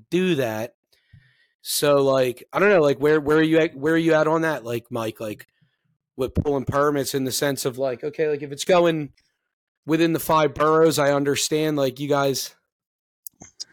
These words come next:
you guys don't really like to do 'em. But,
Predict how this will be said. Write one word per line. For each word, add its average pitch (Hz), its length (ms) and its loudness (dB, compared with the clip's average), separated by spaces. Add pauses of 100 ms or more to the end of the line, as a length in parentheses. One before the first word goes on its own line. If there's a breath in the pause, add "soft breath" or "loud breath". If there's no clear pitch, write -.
(460 loud breath)
you 302 100 -20
guys 208 220 -2
don't 214 180 4
really 170 240 4
like 147 200 4
to 123 80 -8
do 120 320 2
'em. 78 200 -16 (220)
But, 147 340 2